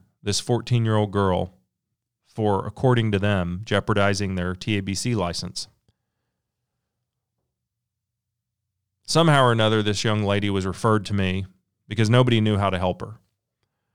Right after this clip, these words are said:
Two years out of law school, I can't say I really knew how to help her at that time, but I was gonna help her. I represented her as a defense attorney first, the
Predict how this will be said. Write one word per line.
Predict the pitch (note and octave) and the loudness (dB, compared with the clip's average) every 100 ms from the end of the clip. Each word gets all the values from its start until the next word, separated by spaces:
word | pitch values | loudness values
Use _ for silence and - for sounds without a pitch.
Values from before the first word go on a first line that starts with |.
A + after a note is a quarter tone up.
| _ _ _ _ _ _ _ _ _ _ _ _ _ _ _ _ _ _ _ _ _ _ _ _ _ _ | _ _ _ _ _ _ _ _ _ _ _ _ _ _ _ _ _ _ _ _ _ _ _ _ _ _
Two | - C#3+ | 0 2
years | C3+ A#2+ A2 | 4 4 2
out | G#2+ | 2
of | G2+ | 4
law | G#2 A2 | 4 2
school, | - F#2+ | -2 -4
I | F#2+ | -4
can't | - A2 | -4 -4
say | - G#2+ | -2 -2
I | |
really | G2+ G2+ F#2+ | 0 0 0
knew | F#2+ G#2+ | 0 0
how | F#2+ A#2 | 2 2
to | G2+ | 0
help | F2+ F2 | -2 -6
her | F#2 | -6
at | F2+ | -8
that | F#2 F#2 | -6 -6
time, | F#2+ G2 | -4 -2
but | G2 | 0
I | F#2+ | 0
was | F#2+ | 0
gonna | F#2+ A2 | 0 0
help | F2+ E2 | 0 -4
her. | - A2+ - _ _ _ _ _ _ _ _ _ _ _ _ _ - | -8 -14 -18 _ _ _ _ _ _ _ _ _ _ _ _ _ 0
I | A2+ | 4
represented | C3 C3+ A#2+ A#2+ A2+ | 4 4 2 4 2
her | A2 A2+ | 2 2
as | A2 | 2
a | |
defense | G2+ F#2+ A2+ G#2+ | -2 -2 -2 -2
attorney | G#2 G#2+ G#2+ | -4 -4 -4
first, | F#2+ F#2+ F#2 G#2 | -4 -4 -4 -6
the | - F#2 | -6 -8